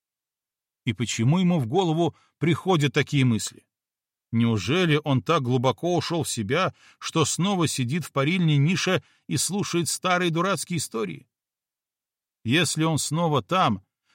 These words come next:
тогда он вместе с Кассом, Льюисом и Рики. В прошлом,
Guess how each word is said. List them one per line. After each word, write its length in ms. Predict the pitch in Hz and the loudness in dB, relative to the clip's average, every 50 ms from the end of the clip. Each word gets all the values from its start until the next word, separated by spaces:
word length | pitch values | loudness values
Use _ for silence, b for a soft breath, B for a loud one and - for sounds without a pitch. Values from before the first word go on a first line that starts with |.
| _ _ _ | _ _ _
тогда 540 | - 131 117 104 107 98 147 170 185 185 180 - | -2 0 0 0 0 2 2 4 4 2 2 2
он 180 | 170 165 143 | 0 2 2
вместе 460 | 110 101 131 175 190 - - - 156 | 2 2 0 2 0 0 -2 -2 -2
с 140 | 143 - - | -2 -4 -2
Кассом, 540 | - - 170 180 156 - - - 107 95 95 - | -2 -2 0 0 0 -2 -4 -6 -8 -10 -8 -4
Льюисом 600 | 135 117 117 151 196 196 175 135 - - 151 151 | -2 -2 0 0 0 -2 -2 -2 -2 -2 -4 -4
и 180 | - 170 151 | -4 -4 -2
Рики. 360 | 147 156 143 117 - - - _ _ _ _ _ _ _ _ _ _ _ _ _ _ | -2 -2 -4 -6 -8 -14 -20 _ _ _ _ _ _ _ _ _ _ _ _ _ _
В 100 | _ _ | _ _
прошлом, 560 | - 165 202 196 165 - - 110 95 - | 0 2 4 4 2 0 -4 -8 -10 -14